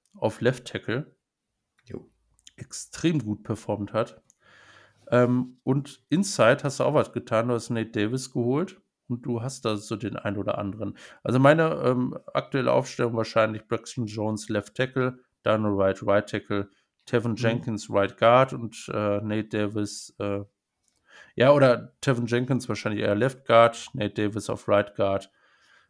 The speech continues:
Speaker 1: Und Cody Whitehair ist zumindest aktuell, ähm, was den Depth Chart angeht, auf Center gelistet,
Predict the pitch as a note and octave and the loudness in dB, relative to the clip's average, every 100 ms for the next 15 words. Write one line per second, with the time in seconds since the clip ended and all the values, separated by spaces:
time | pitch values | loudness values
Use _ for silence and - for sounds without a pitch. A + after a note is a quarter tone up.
0 | _ - D#3 - - - D3 D#3 C#3+ B2 | _ 6 6 6 -4 2 6 6 6 8
1 | C3 D#3+ E3 E3 D#3 C#3+ - D3 D3 C#3+ | 8 8 4 4 2 -4 -2 0 2 0
2 | C3+ C3+ - C3 B2+ C#3 D3 B2 B2 B2 | 0 -2 -2 0 4 4 4 2 2 0
3 | C3+ A2+ A#2+ - A#2+ A2 A#2+ - A#2+ - | -2 -2 -2 -2 -4 0 -2 0 -2 -2
4 | A#2 A#2 A#2 A#2+ G#2+ - B2+ C3 C3 A2 | -4 -2 -4 -4 -8 -2 0 2 0 0
5 | A2 G#2+ - C3+ C#3+ - | -2 -2 -2 -4 -4 -6